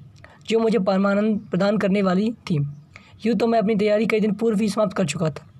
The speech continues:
यहाँ तक कि मैंने अपनी पाठ्य पुस्तक में लिखित लेखकों के नाम व सारी दिनांक भी ना छोड़ी। इसलिए मुझे इस बात का भय न था कि परीक्षा कैसी जाएगी।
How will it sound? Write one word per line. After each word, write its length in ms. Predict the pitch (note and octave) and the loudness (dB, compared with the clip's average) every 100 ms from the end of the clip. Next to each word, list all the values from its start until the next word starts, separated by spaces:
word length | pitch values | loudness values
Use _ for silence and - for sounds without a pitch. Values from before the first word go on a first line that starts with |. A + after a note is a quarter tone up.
| - - | -10 -2
यहाँ 160 | G#3+ A3+ | 0 0
तक 100 | A#3 | 0
कि 100 | A#3 | 0
मैंने 160 | A3+ | 0
अपनी 160 | G3+ A#3 | 0 0
पाठ्य 320 | - D#4 A3+ | 0 0 0
पुस्तक 280 | A3 F#3+ G3 | -2 -2 -2
में 140 | G#3+ | 0
लिखित 240 | G3+ A3+ F#3+ | 0 0 0
लेखकों 320 | G3+ G#3+ F#3+ | 0 0 0
के 100 | G#3 | 0
नाम 220 | G#3 A#3 - - - | 0 -2 -6 -20 -6
व 40 | F#3+ | -2
सारी 300 | - G3+ A3 | 0 2 2
दिनांक 300 | F#3+ G#3 G3 | 2 2 0
भी 160 | G#3+ | 0
ना 100 | G#3+ | 0
छोड़ी। 280 | F#3+ D3+ C#3+ C#3+ - - - - - | 0 0 0 -2 -8 -20 -20 -12 -6
इसलिए 200 | - B3 | -2 0
मुझे 200 | A#3 A#3+ | 2 2
इस 60 | G3+ | 2
बात 220 | A3+ A3+ | 0 0
का 80 | G#3+ | 0
भय 140 | A3+ | 0
न 20 | |
था 60 | A3+ | 0
कि 200 | A#3 - | 2 0
परीक्षा 320 | B4 - B3 | 0 0 0
कैसी 280 | G3+ A3 G#3+ | 0 0 0
जाएगी। 360 | E3+ D3+ D3 | 0 0 -2